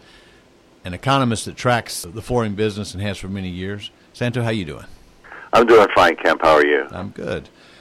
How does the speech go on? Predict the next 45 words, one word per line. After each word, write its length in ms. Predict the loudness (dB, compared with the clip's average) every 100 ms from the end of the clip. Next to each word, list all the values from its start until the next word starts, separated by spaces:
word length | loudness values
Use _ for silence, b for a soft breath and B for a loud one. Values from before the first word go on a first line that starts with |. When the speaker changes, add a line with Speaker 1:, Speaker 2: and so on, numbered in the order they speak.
| b
Speaker 1:
I 60 | -10
thought 140 | -2
it'd 100 | 0
be 100 | 0
good 240 | -2 0 2
here 220 | 2 2
as 300 | 0 -2 -8
year 340 | -8 -4 -2 -2
is 160 | -4 -6
ending 500 | -4 -4 -6 -8 -12
to 100 | -12
take 220 | -8 -6
a 40 | -6
look 380 | -2 -4 -4 -12
at 320 | -14 -16 -20 _ b b _ _ -14
what 440 | -10 -8 -10 -20 -20 -20 -20 -20 -20 -20 -16
nineteen 600 | -8 -8 -8 -8 -8 -6
might 260 | -8 -10 -10
bring 280 | -8 -8
to 200 | -10 -10
us 200 | -12 -12
in 80 | -14
the 80 | -14
flooring 320 | -10 -8 -8
business. 560 | -10 -12 -12 -14 -14 -16 -8
So 100 | -4
what's 220 | -4 -2
your 140 | -2
outlook? 360 | -2 -4 -10 -16 _ -20 -18 2
Speaker 2:
We're 140 | 8
looking 260 | 8 6 2
for 80 | 0 2
two 120 | 4
thousand 420 | 8 8 6 4
nineteen 540 | 4 2 2 0 0
to 140 | 0 2
be, 380 | 6 6 8 8
uh, 180 | 8 4
a 60 |
pretty 220 | 4 2 6
good 200 | 4 6
year. 380 | 6 8 6 4 b b -4
Two 80 | 0
thousand 420 | 6 6 6 6
eighteen 720 | 6 4 2 0 0 0 -4